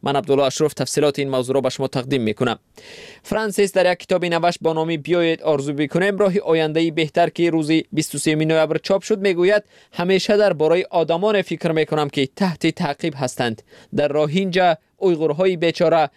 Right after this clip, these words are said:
یزیدها، کاری که گروه دولت اسلامی کرد یک وحشانیت است و یا مسیحیان در مصر و پاکستان هنگام نمازخوانی در کلیسا با بمب کشته شدند.» سازمان ملل حساب کرده است که در شینجان یک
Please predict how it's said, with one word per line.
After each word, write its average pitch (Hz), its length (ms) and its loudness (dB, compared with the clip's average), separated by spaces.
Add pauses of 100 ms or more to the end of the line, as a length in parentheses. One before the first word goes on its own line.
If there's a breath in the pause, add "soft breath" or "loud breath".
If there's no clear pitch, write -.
(140 soft breath)
یزیدها، 160 680 0 (300 soft breath)
کاری 190 340 2
که 185 340 0
گروه 170 320 2
دولت 156 400 0
اسلامی 156 460 -2
کرد 165 320 0
یک 147 200 0
وحشانیت 147 600 0
است 170 240 0 (220 soft breath)
و 156 80 2
یا 170 220 2
مسیحیان 170 840 -2 (220)
در 160 280 2
مصر 160 360 -4
و 151 100 2
پاکستان 147 560 -2 (220 soft breath)
هنگام 160 340 -2
نمازخوانی 139 580 0
در 135 160 0
کلیسا 135 440 0
با 127 240 0
بمب 123 500 -2
کشته 147 300 -4
شدند.» 123 480 -2 (340 loud breath)
سازمان 139 460 -2
ملل 151 240 0
حساب 147 360 -2
کرده 143 240 0
است 143 120 0
که 160 80 -2
در 139 140 2
شینجان 143 420 -2
یک 156 200 -2